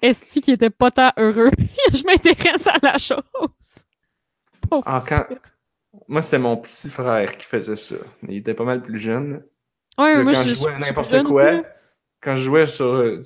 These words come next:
Speaker 2: au, au Game Boy, là, il, il venait par-dessus mon épaule, là, puis là, il regardait. Puis là, il,
Speaker 1: <laughs>
Speaker 2: il respirait fort dans mon oreille.
Speaker 1: Ouais, au moins,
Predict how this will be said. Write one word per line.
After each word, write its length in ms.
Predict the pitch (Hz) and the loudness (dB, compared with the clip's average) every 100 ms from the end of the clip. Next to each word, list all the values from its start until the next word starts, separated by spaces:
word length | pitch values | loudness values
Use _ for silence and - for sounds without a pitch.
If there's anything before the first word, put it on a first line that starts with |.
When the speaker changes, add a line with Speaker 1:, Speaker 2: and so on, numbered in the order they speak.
| - | -12
Speaker 2:
au, 240 | 127 113 | -10 -10
au 80 | 120 | -10
Game 240 | 120 113 110 | -6 -4 -2
Boy, 440 | 117 120 143 139 - _ _ _ | 0 0 0 -6 -10 _ _ _
là, 120 | 143 | -2
il, 340 | 147 143 147 - | 0 0 -6 -8
il 120 | 143 | -6
venait 260 | 123 139 143 | -2 2 2
par-dessus 380 | 147 139 - 143 | 2 -2 -6 -4
mon 120 | 131 | -2
épaule, 320 | 123 113 143 147 | -2 -2 -2 0
là, 60 | 151 | -2
puis 100 | 151 | 0
là, 80 | |
il 100 | 139 127 | 0 -2
regardait. 680 | 123 123 120 104 104 127 _ _ _ | -4 -6 -6 -8 -8 -10 _ _ _
Puis 80 | 135 | -4
là, 80 | |
il, 540 | 131 302 262 214 147 170 | 2 2 2 -2 -6 -8
Speaker 1:
<laughs> 40 | 139 | -8
Speaker 2:
il 160 | 139 | -6
respirait 680 | 135 147 - - 156 131 143 | -4 -4 -6 -4 -2 2 0
fort 320 | 143 151 147 135 | 2 2 2 2
dans 140 | 127 | 0
mon 240 | 127 143 135 | -2 -2 -2
oreille. 720 | 120 117 127 147 143 147 110 _ - 494 | -6 -10 -10 -10 -8 -8 -10 _ -10 -4
Speaker 1:
Ouais, 140 | 392 359 | 2 2
au 100 | |
moins, 120 | 330 | 4